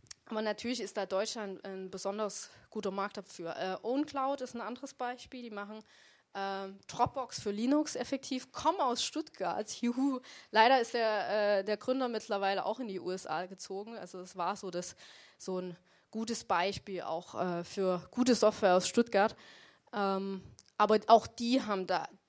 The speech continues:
die haben ganz guten Anschub auch dadurch bekommen, ja. Ja, Verschlüsselungssoftware vor allen Dingen.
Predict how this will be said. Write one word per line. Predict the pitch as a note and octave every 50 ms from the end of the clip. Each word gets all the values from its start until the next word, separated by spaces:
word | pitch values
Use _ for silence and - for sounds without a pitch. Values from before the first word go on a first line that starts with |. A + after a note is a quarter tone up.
| _
die | - G#3 G#3+ G#3
haben | G#3 A3 G#3+ G#3+ G#3+ G#3 G3+ - - - _ -
ganz | G3 F#3+ G3 G#3 G3+ - - -
guten | - G3 F3 F3
Anschub | - E3 F3 - - - - - -
auch | D#3+ -
dadurch | - - - - - - - - -
bekommen, | - - - - F3 - - F#3
ja. | F#3+ G3 G#3+ A3+ _ _ _ - - - - _ _ _ _ _ _ _ _ _ _ - - - - - - -
Ja, | F3+ D#3+ - - - - - - - - _
Verschlüsselungssoftware | - - G3+ F#3 - G3+ F#3+ - - F3 E3 E3 - - D3 - - - D#3 D3+ E3
vor | - - - -
allen | - -
Dingen. | - F3 E3+ E3 - F3+ F#3